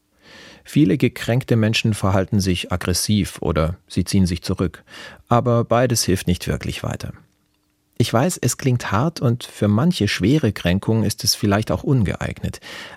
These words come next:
Aber wer nachhaltig mit Kränkungen umgehen möchte, sollte gelassen bleiben und nachsichtig mit dem Gegner umgehen. Also dem Benzfahrer freundlich zuwinken,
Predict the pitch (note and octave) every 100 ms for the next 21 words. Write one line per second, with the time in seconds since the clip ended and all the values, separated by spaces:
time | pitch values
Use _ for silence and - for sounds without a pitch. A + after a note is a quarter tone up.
0 | - G2 G#2 G#2 A2 G#2+ G#2 C#3 F#3+ -
1 | D3+ - D3 C3+ - B2+ C#3+ C3+ C3+ A#2+
2 | B2+ A#2 A2+ A2 G#2+ A2+ G#2+ - G#2 G2
3 | G2+ G2+ - G2 F2 G2 - D3 B2 G#2+
4 | A2+ A#2+ A2+ G#2 G2+ - F#2+ G2 C3 -
5 | A2 - G#2 G2+ G#2+ G2 F#2 F#2 G#2+ -
6 | - - - - - - _ _ _ -
7 | G2 F#2 F2 - - - - - F#2 F2
8 | F#2 G#2 A#2+ - F#2 F2 - F#2+ G#2 E2+
9 | - E3+ D#3 B2 A2 A#2